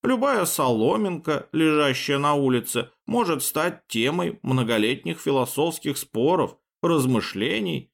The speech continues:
и постижений. Говорили ведь мудрецы: «Если проникнешь в сердцевину любого атома, увидишь в нём сверкающее солнце».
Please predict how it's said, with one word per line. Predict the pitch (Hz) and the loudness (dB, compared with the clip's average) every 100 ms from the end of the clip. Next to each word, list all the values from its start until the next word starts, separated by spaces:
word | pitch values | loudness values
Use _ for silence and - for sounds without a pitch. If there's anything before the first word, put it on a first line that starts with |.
| _ | _
и | - 220 | -4 0
постижений. | 226 220 - 202 180 208 220 107 - - _ _ _ _ _ - | 0 -2 0 0 2 2 2 -2 -4 -14 _ _ _ _ _ -6
Говорили | 160 180 190 254 285 | 0 2 2 2 4
ведь | 139 123 123 | 2 0 -2
мудрецы: | 135 131 131 127 - 135 127 - _ - | 0 2 0 0 0 0 -2 -8 _ -4
«Если | 135 156 156 | 0 0 0
проникнешь | 175 156 147 139 160 160 160 139 | -2 0 0 0 -2 -2 -4 -4
в | - | -2
сердцевину | 156 131 - 123 135 170 156 - | -2 0 0 0 0 0 -2 -2
любого | 151 139 120 147 135 113 | 0 2 2 2 2 0
атома, | - 127 202 202 107 - _ _ _ | 0 0 0 0 -2 -2 _ _ _
увидишь | 262 247 233 208 190 | 2 4 4 2 0
в | 170 | 0
нём | 156 185 214 | 0 0 0
сверкающее | 180 139 123 143 160 156 - 156 143 | 0 0 0 0 2 0 0 0 0
солнце». | 143 156 185 202 - - | 0 0 0 -2 -6 -10